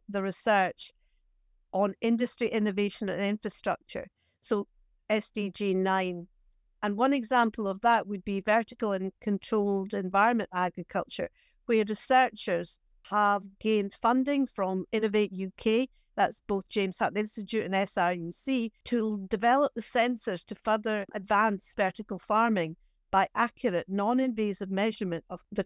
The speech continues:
crop stresses and how that relates to the quality of the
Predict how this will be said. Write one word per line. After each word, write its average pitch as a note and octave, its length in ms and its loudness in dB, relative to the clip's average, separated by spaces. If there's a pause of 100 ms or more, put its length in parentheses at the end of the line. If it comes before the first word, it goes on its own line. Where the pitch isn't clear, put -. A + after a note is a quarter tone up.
crop - 320 0
stresses G#3+ 840 -2 (560)
and A3 400 4 (120)
how C#4 320 2
that B3+ 240 4
relates G#3+ 580 -2
to G3+ 260 -2
the G3 120 -2
quality B3 640 2
of F#3 260 0
the F#3 140 -4